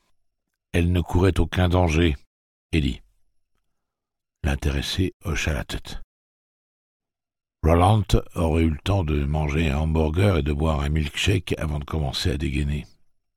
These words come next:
Il était vraiment rapide. « D'accord. Disons simplement que je désapprouve tes conceptions pédagogiques,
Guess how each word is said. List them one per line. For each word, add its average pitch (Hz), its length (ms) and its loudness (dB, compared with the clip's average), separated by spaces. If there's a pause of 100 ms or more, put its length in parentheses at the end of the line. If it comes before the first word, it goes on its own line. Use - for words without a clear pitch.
(500)
Il 82 80 -2
était 76 760 -4 (360)
vraiment 82 380 2
rapide. « 76 640 -8 (3000)
D'accord. 160 760 -2 (720)
Disons 85 280 0
simplement 110 680 4
que 95 420 -2
je 85 140 -4
désapprouve 131 760 4
tes 104 120 -2
conceptions 113 600 -2
pédagogiques, 127 840 2